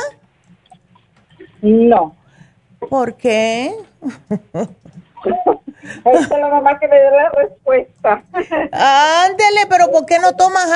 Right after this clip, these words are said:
Speaker 2: agua y le das también a la niña?
Speaker 1: Porque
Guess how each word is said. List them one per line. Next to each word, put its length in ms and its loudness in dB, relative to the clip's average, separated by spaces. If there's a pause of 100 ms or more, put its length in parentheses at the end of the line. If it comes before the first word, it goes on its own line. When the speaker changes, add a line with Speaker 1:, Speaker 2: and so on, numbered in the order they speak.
Speaker 2:
agua 200 -2
y 40 -4
le 120 2
das 220 -2
también 380 -4
a 60 0
la 140 -2
niña? 840 -4 (760)
Speaker 1:
Porque 380 2